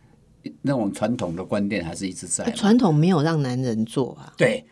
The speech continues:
Speaker 1: 所以他
Speaker 2: 你要做也没有人让你给你做。
Speaker 1: 对，对，对，对。啊，所以他那个过程，哎，文姐朋友，文姐朋友到现在为止是以不会开瓦斯、烧开水为荣，哎。
Speaker 2: 是啊。
Speaker 1: 一点接都不要呢，哈。
Speaker 2: 所以我，我阿姑以前那是叫你去照看哈，
Speaker 1: 嘿。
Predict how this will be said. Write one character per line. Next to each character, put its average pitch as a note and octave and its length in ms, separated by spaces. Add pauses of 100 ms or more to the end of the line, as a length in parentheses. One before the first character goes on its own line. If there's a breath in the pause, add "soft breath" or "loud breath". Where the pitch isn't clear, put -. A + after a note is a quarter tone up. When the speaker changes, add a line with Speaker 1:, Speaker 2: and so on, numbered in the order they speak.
Speaker 1:
所 F#3 160
以 - 20
他 A#3+ 60
Speaker 2:
你 B3 40
要 E4 140
做 D#4 220
也 F#3+ 100
没 G3 80
有 G#3 140
人 D#3 100
让 F#3+ 180
你 F3 60
给 D#3 160
你 F3 60
做。 - 20
Speaker 1:
对， F3 60
对， D#3+ 140
对， - 0
对。 C#3+ 180
啊， - 80
所 A3+ 180
以 F#3+ 60
他 G3+ 140
那 A3 100
个 F3 120
过 F3+ 240
程， C3 140
哎， E3 100
文 G3+ 140
姐 A3 100
朋 C#3+ 160
友， F#3+ 140
文 A3 80
姐 F#3+ 100
朋 D3 140
友 F3+ 80
到 F3 140
现 F3 120
在 E3+ 80
为 D3 140
止 C3+ 100
是 D#3+ 200
以 G#2 100
不 B2 240
会 E3+ 220 (120)
开 E3 220
瓦 C3 180
斯、 C3+ 400
烧 C#3 220
开 C3+ 180
水 A2 160
为 G2+ 180
荣， E2+ 220
哎。 C#2+ 220 (300)
Speaker 2:
是 A#3+ 280
啊。 F3 80
Speaker 1:
一 - 20
点 D3 160
接 E3+ 140
都 C#3 80
不 A2+ 80
要 A#2 280
呢， F2+ 80
哈。 G2 100
Speaker 2:
所 D4 100
以 - 20 (160)
我， D#4 240
我 E4+ 140
阿 C#4 140
姑 G3+ 300 (140)
以 A3 160
前 D3 220 (180)
那 C#3 140
是 C3+ 200 (120)
叫 D3+ 160
你 C3 80
去 E3 120
照 D#3+ 280
看 B2 320
哈， C3 200
Speaker 1:
嘿。 F#2+ 80